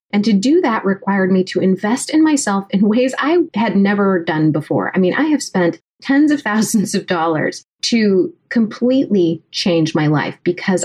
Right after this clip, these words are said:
I knew after I had my health scare that I was not living the way that I was meant to live. I was not living in a way that I knew I could live. There was so much more that I wanted. I just didn't know what it was that I wanted.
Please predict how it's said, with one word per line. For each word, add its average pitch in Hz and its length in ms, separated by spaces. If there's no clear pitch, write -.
I 226 200
knew 269 760
after 196 440
I 226 120
had 240 240
my 233 220
health 262 320
scare 156 500
that 165 300
I 226 380
was 262 320
not 180 400
living 165 540
the 165 120
way 143 400
that 151 140
I 156 120
was 165 200
meant 220 320
to 185 80
live. 139 200
I 170 120
was 175 160
not 226 300
living 208 300
in 180 100
a 170 80
way 156 260
that 156 160
I 156 100
knew 160 280
I 156 220
could 190 580
live. 143 420
There 180 120
was 185 180
so 262 220
much 285 280
more 185 220
that 175 140
I 165 120
wanted. 147 420
I 180 60
just 247 200
didn't 226 260
know 180 160
what 180 240
it - 120
was 185 300
that 151 140
I 139 80
wanted. 143 400